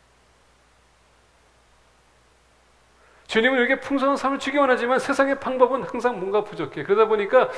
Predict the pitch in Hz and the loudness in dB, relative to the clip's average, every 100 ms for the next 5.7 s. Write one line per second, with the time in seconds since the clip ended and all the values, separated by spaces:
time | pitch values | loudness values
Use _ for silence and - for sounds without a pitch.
0 | - - 233 254 254 - 254 233 - 156 | -8 0 0 0 -4 -2 2 2 0 -6
1 | 151 151 135 139 110 - - - - 147 | -2 -2 -2 -4 -6 -16 -20 -16 -4 -4
2 | 170 - 131 131 117 107 107 104 107 - | -4 -8 -8 -8 -6 -8 -10 -12 -14 -20
3 | - _ - 180 196 196 185 190 180 170 | -20 _ -2 2 4 4 4 4 2 0
4 | 175 185 185 - 175 165 156 - - - | 0 -2 -2 -2 -2 -2 -6 -12 -20 -20
5 | - _ - 139 135 131 143 | -20 _ -10 -6 -6 -6 -10